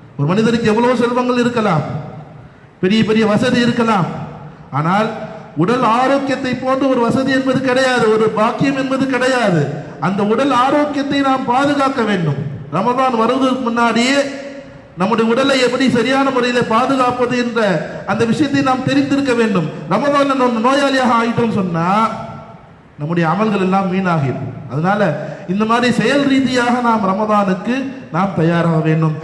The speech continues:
கண்ணியத்துக்குரிய அல்லாஹ்வின் நல்லடியார்களே, எனவே ரம-, ரமதான் என்பது ரொம்ப முக்கியமான ஒரு காலகட்டம். நமக்கு எல்லாம் தெரிந்த ஒரு ஹதீஸ்,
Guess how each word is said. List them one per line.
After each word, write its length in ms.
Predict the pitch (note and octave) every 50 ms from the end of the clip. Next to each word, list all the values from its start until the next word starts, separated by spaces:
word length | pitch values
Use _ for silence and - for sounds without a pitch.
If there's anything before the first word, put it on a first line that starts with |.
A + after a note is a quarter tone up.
| D#3+ D3+ -
கண்ணியத்துக்குரிய 540 | E3+ G#3 A3 G#3+ E3+ G3 F3 F3 F3+ F3 F3
அல்லாஹ்வின் 340 | F3 F3 F3+ F3+ F3+ F3
நல்லடியார்களே, 520 | F3+ F3 E3+ D#3+ E3 E3 D#3 D#3+ D#3+ D#3 C#3+ C#3 C#3+ C#3+ C#3 C#3+
எனவே 280 | D3+ F3+ G#3 G3 F3+
ரம-, 160 | F#3 G#3+ A3+ E3+
ரமதான் 360 | F3+ F#3+ B3 B3+ C#4 C4+ C4
என்பது 280 | A#3+ A3+ G#3 G#3+ G3 F#3+
ரொம்ப 260 | F3+ F#3 G3 B3 C#4+
முக்கியமான 520 | C#4 C#4 C#4 - D#4+ D4 D4 D4 D4 C#4+ B3+
ஒரு 160 | A#3 G#3 G3+ G3+
காலகட்டம். 560 | F#3+ F#3 F#3 E3+ E3 D3+ C#3 - B2+ - - - - - - - - - - - - - - - - -
நமக்கு 200 | - D3 F3 F3+ F#3+
எல்லாம் 180 | G#3 G#3+ G#3 -
தெரிந்த 280 | F#3+ G3 A3 A3 G#3+
ஒரு 120 | G3+ G3 F#3+
ஹதீஸ், 340 | F#3 F3 G3 G#3 G3+ D#3